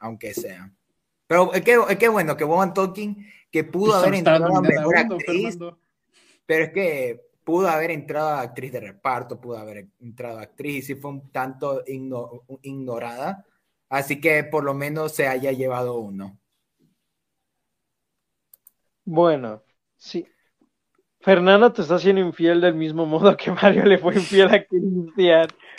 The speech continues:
Speaker 2: ¿Por qué a Cristian? Me da asco.
Speaker 3: <laughs>
Speaker 2: No, yo
Speaker 3: No,
Speaker 2: le doy
Speaker 3: Isidro.
Speaker 2: asco.
Speaker 3: Yo le estoy, ni siquiera estamos en pareja, pero si eso fuera, yo le estaría siendo infiel. Pero bueno, sigamos, sigamos, sigamos.
Speaker 1: <laughs> Eh,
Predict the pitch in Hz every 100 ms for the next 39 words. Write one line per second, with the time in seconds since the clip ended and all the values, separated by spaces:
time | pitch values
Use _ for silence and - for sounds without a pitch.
0 | - - 156 151 190 196 147 131 - 190
1 | 180 180 151 - 156 151 147 165 175 -
2 | - 196 330 - - 370 - 349 381 440
3 | _ - - _ _ _ _ _ _ 151
4 | 180 226 160 - - 185 185 226 165 160
5 | 151 147 - _ _ _ 147 190 214 208
6 | 202 190 - - _ _ _ 185 190 190
7 | 190 247 247 240 156 151 170 190 156 143
8 | 160 160 170 180 220 214 147 156 147 135
9 | 147 127 120 101 _ _ _ _ - 151
10 | 123 98 - - 175 156 110 123 143 139
11 | 110 131 427 440 440 392 381 - - 160
12 | 339 359 - _ _ _ _ _ _ _
13 | - 554 571 523 311 - - - - 165
14 | 175 156